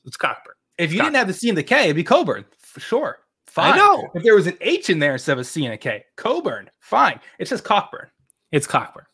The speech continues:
Speaker 2: That's,
Speaker 1: Glad
Speaker 2: that's not
Speaker 1: we
Speaker 2: my fault.
Speaker 1: <laughs>
Speaker 2: Uh,
Speaker 1: Glad,
Speaker 2: I was like, My
Speaker 1: glad
Speaker 2: last
Speaker 1: we got
Speaker 2: name's
Speaker 1: the
Speaker 2: My last name's Silver. If you just took the L and the V, how are you gonna say my name?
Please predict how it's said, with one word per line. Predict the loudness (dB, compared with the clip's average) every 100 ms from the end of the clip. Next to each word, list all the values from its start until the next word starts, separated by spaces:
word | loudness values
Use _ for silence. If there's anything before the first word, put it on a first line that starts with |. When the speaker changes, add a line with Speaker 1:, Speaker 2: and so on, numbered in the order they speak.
| _ _
Speaker 2:
That's, | -8 -8
Speaker 1:
Glad | -2 0
Speaker 2:
that's | 0
not | 0
Speaker 1:
we |
Speaker 2:
my | -2
fault. | -4 -6 -6 -8
Speaker 1:
<laughs> | -14 -20 _ _ -20 -20 _ -8
Speaker 2:
Uh, | -8 -8 -10
Speaker 1:
Glad, | 0 2 2
Speaker 2:
I | 0 -6 -6
was | -4
like, | 2
My | 4
Speaker 1:
glad | 6
Speaker 2:
last | 6 4
Speaker 1:
we |
got | 0
Speaker 2:
name's | 0 -2
Speaker 1:
the | -6 -8 -12 -14 _ _ 0
Speaker 2:
My |
last | 0 0 -4
name's | -6
Silver. | -6 -2 -2 -2
If | -6
you |
just | -6 -4
took | -6 -4
the | -2
L | 2 2
and | 2
the | -2
V, | -2 0 -2 -6 -18 -20 -16 -16 -14 -4
how | 0
are | 2
you |
gonna | 2
say | 0
my | 2
name? | 2